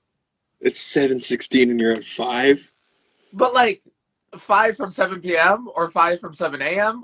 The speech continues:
Speaker 2: or from three P M? The people need to know. Send an invite in here. We need to give you a Instagram live sobriety test. Uh, so, Jordan, how was work?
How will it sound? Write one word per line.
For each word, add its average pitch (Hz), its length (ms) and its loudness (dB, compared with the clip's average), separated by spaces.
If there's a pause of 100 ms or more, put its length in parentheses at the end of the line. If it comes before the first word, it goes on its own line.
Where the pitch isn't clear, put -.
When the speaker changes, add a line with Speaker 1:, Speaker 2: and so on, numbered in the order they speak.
Speaker 2:
or 156 140 -4
from 139 220 -8
three 175 300 -2
P 240 180 -2
M? 240 300 0 (300)
The 147 120 0
people 214 300 0
need 190 180 -2
to 170 100 -4
know. 214 240 4
Send 208 260 2
an 175 100 0
invite 185 420 2
in 139 100 -2
here. 127 200 -4
We 147 100 -4
need 185 140 -6
to 175 100 2
give 165 160 2
you 156 180 0
a 127 240 4
Instagram 151 500 0
live 156 240 4
sobriety 139 580 0
test. 87 440 -12 (420)
Uh, 123 360 0
so, 156 120 -4
Jordan, 143 340 0
how 160 180 4
was 139 140 -6
work? 107 260 -6